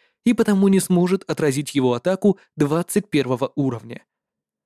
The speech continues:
Он был прав, считая, что атака сущности души истощает. Однако он понятия не имел,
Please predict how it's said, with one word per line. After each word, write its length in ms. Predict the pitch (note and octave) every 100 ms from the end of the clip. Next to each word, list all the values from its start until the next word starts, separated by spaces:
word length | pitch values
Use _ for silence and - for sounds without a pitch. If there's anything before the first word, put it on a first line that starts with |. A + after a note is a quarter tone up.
| _ _
Он 180 | D#3 E3+
был 160 | A#3+ A#3+
прав, 240 | C#4+ B3
считая, 420 | - D3 D3 C#3
что 240 | - C#3+ C3
атака 280 | C#3+ C3+
сущности 480 | C3+ C#3+ - C#3+ -
души 300 | C#3 C3+ G#3
истощает. 800 | D#3+ - D#3+ - A3+ E3+ - - _ _ _ _ _ _
Однако 440 | D3 D3 G3+ A3 G#3
он 220 | G#3 G3+
понятия 520 | G#3+ G3 C#3 - C3+
не 160 | C#3 D#3+
имел, 280 | G3 G3